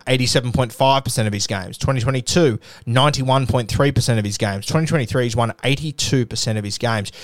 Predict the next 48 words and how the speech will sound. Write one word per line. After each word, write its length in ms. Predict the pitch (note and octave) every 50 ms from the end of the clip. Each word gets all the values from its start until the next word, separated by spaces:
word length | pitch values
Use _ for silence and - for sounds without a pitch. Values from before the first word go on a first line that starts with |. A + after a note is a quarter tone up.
| - - -
You 80 | C4
have 100 | C#4+ F4
a 40 | E4
look 100 | D4 G3+
throughout 340 | - - E3 D#3+ D#3 D3 C3
his 180 | C3+ E3 E3 E3
entire 400 | D3 B2+ B2 B2+ D#3 E3+ F#3 -
career 240 | - - D3+ C#3+
at 60 | A#2+ -
the 60 | -
Penrith 300 | - C3 B2+ A2+ G#2+ -
Panthers, 500 | - B2 B2+ C#3+ D3 - E2+ F#2+ G#2+ - - - - - -
James 280 | - - G#3+ C4+ D#4 -
Fisher-Harris 540 | - - - B2+ A2 A2+ C#3 C#3 B2 G#2+ G2+
has 140 | A2 G#2+ A#2+
only 320 | C3 D3 D3 C#3+ C3 A#2+
ever 100 | A#2 A2
had 220 | F#2+ G#2+ A#2+ G#2
one 300 | G2 G2 A2+ A#2+ B2 A#2
losing 340 | A2 A2 A2 G#2+ G2 G2 F#2+
season, 480 | - - - A2 A#2+ B2 - - - - _ _ _ _ - - _ _ _ -
and 80 | C3 C3+
it 60 | B2
was 100 | B2 -
twenty 280 | - - E3 D3 C#3 B2+
nineteen. 600 | A#2+ G#2+ G#2 F#2+ - - A#2+ A#2+ A2 G2 - - _ _ _ _ _
Uh, 260 | - A#2+ A#2 A#2+ A#2 - _
the 80 | - B2+
next 240 | C#3+ D#3 D3 - -
year 80 | C#3+
after 160 | B2 A2+ - A#2+
that, 160 | A#2+ B2+ A2+
they 80 | G#2
went 180 | A2 A2 A#2 A#2
all 80 | A2 G#2+
the 60 | G#2+
way 160 | G#2+ G#2+ G#2
to 60 | G2
the 80 | G2 F#2+
grand 260 | F#2+ G2 G2+ G2 G2
final, 380 | - A2+ A#2 A#2+ G#2 - - G2
and 100 | G2 F#2
he, 220 | G#2+ A#2 A2 A2
you 180 | A2 A2 A2 G#2
know, 60 | F#2+
he 100 | F#2 A#2+
won 300 | A2 G#2 B2 C3 C3 A#2
eleven, 420 | G#2+ G#2+ A#2 A#2+ A2 G#2 G2+ F#2+